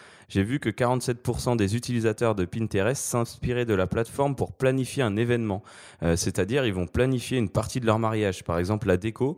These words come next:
ou planifier un voyage. Ils vont taper Norvège, ils vont trouver les photos de Norvège, et à partir de là, ils vont faire leur, euh,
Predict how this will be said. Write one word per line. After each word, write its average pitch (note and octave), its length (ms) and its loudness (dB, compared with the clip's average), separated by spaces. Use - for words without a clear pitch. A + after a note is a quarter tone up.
ou - 80 -2
planifier B2 460 0
un B2 80 0
voyage. A2 420 0
Ils E2+ 100 -10
vont F#2 120 -2
taper F2+ 280 -2
Norvège, A#2 460 0
ils F#2 60 -2
vont F2+ 100 0
trouver G2 220 0
les E2+ 100 0
photos B2+ 320 -2
de A#2+ 60 0
Norvège, A2+ 420 0
et F#2+ 40 0
à F2+ 60 -2
partir A2+ 360 -2
de G#2 80 0
là, A#2+ 180 2
ils A#2+ 80 -2
vont F#2+ 120 -4
faire B2+ 240 0
leur, G#2+ 200 2
euh, F#2+ 220 2